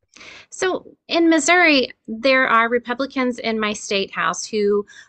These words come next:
are constantly attacking public education, who are, who have been defunding it for over a decade, who purposely pay teachers fiftieth in the nation. And, you know, we're forty-ninth in educational funding.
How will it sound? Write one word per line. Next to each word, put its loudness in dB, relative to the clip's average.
are 2
constantly -4
attacking -6
public -6
education, -6
who -2
are, 0
who 0
have 0
been -2
defunding -2
it -4
for -4
over -2
a -4
decade, -6
who -4
purposely -4
pay 2
teachers -4
fiftieth -4
in -4
the -6
nation. -4
And, -6
you -6
know, -4
we're -2
forty-ninth -2
in -8
educational -4
funding. -4